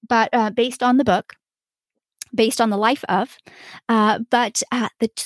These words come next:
the soundtrack is absolutely epic. It's just beautiful. It transports you to a completely different place.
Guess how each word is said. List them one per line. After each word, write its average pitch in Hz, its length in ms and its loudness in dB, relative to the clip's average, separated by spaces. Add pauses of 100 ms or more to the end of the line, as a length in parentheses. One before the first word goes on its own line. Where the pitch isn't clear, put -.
(100)
the 240 80 2
soundtrack 226 800 -2 (260)
is - 140 -6 (100)
absolutely 202 840 0 (120)
epic. - 460 -8 (380)
It's - 280 -2
just - 500 -4 (140)
beautiful. 196 920 0
It 226 240 -2
transports - 880 0
you 190 80 -2
to 180 140 -2
a 170 40 -2
completely 190 560 -4
different - 400 -6
place. 165 460 -6